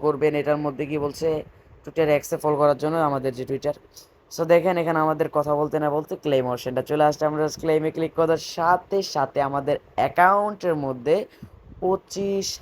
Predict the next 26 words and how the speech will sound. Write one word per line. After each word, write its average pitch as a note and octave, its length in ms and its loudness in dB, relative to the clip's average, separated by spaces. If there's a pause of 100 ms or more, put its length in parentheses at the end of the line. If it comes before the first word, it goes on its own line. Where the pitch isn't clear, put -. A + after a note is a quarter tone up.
হাজার C#3+ 420 0 (200)
কয়েন B2+ 340 0 (180)
চলে B2 280 -2
এসেছে। A#2+ 280 -6 (500)
So - 120 -18
চাইলে D#3 220 4
আমরা D#3 140 2
এখন D#3 120 2 (120)
ট্যাপ D3+ 160 0
ট্যাপ D#3+ 180 -4
করতে E3 220 2
পারি। F3+ 140 6 (760)
So - 60 -4 (100)
এখন G3+ 200 0
আমরা G3 200 0
কি G3 120 -2
করব, G3 160 2 (460)
টাস্কের E3 380 -2
কাজ E3 200 4
শেষ, F3+ 140 2 (180)
ফিড E3+ 300 -2
হচ্ছে E3 260 -4
এটাই, E3 240 2
এটাই D#3 220 2
হচ্ছে D#3+ 160 -6 (100)
ফিড। E3 160 -4